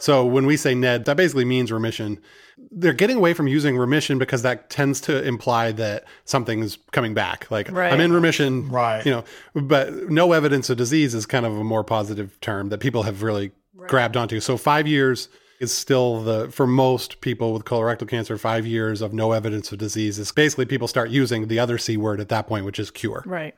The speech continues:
Speaker 2: right. Yeah, 'cause I know that it does seem like there are these benchmarks, right, that you kind of look to achieve to maybe at some point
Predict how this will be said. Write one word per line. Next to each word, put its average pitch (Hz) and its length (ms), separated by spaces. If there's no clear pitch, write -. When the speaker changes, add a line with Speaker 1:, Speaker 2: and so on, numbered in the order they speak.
Speaker 2:
right. 160 240
Yeah, 175 200
'cause 190 220
I 190 120
know 196 220
that 185 260
it 185 120
does 202 220
seem 185 260
like 170 240
there 175 160
are 170 140
these 170 220
benchmarks, 175 720
right, 170 340
that 190 200
you 185 180
kind 190 320
of 175 220
look 240 440
to 214 260
achieve 196 720
to 190 480
maybe 196 540
at 214 160
some 196 260
point 180 340